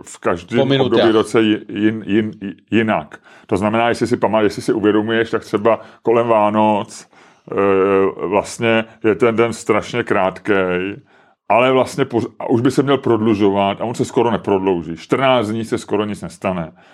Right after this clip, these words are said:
Speaker 2: Jasně.
Speaker 1: vlastně pořád je to stejný, protože to je hrozně o málo se prodlužuje. A, a naopak v této době je to rychlý, to znamená, on to, on tam ukazoval takhle ten graf, že takhle se to,
Speaker 2: No.
Speaker 1: a tam záleží na tý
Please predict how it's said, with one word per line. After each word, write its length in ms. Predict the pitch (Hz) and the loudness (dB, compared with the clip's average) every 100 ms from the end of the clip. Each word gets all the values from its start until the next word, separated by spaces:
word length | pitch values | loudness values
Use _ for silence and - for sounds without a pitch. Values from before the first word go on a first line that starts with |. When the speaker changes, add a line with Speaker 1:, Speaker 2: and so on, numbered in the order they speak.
| 120 | -6
Speaker 2:
Jasně. 100 | 113 | 0
Speaker 1:
vlastně 320 | 95 98 113 | 0 0 -4
pořád 440 | 87 101 110 107 98 | -2 0 2 2 0
je 80 | |
to 100 | 92 98 | 0 -2
stejný, 380 | - 95 95 | 2 2 0
protože 360 | 90 87 101 101 | -6 0 2 2
to 120 | 101 | 2
je 80 | 107 | 2
hrozně 320 | 95 90 104 | 2 0 -2
o 100 | 98 | -2
málo 360 | 92 92 92 82 | 0 2 2 -2
se 140 | 87 | -8
prodlužuje. 600 | 78 85 80 85 82 80 - _ - - - - | -8 -8 -8 -8 -8 -10 -14 _ -20 -20 -12 -8
A, 60 | 92 - | -8 -4
a 60 | 98 | -2
naopak 500 | 110 135 135 135 131 | 0 0 0 -2 -2
v 40 | |
této 400 | - 113 127 131 | -6 0 2 4
době 640 | 117 95 110 104 101 107 147 _ _ _ _ _ _ 104 | 2 4 4 4 0 -2 -12 _ _ _ _ _ _ 0
je 120 | 101 | 2
to 180 | 117 113 | 4 2
rychlý, 360 | 110 - 104 | 2 -2 -6
to 120 | 92 | -6
znamená, 640 | 92 104 107 107 110 104 - - | -4 -2 -2 0 0 -2 -6 -20
on 340 | 104 104 104 104 | -14 -8 -6 0
to, 100 | 117 | 0
on 260 | 107 104 104 | 2 -2 0
tam 140 | 120 | -2
ukazoval 400 | 110 123 104 117 | 0 0 4 4
takhle 220 | 107 92 110 | 2 0 -2
ten 100 | 117 | 0
graf, 200 | 104 104 | 0 0
že 80 | 107 | 0
takhle 280 | 107 - 107 | -4 -4 -2
se 140 | 110 | 0
to, 200 | - 113 | 2 0
Speaker 2:
No. 220 | 123 113 117 | -2 -10 -6
Speaker 1:
a 40 | |
tam 200 | - 120 | -4 0
záleží 560 | 117 110 120 123 123 123 | 2 4 4 4 2 2
na 120 | 117 | 0
tý 140 | 117 | -2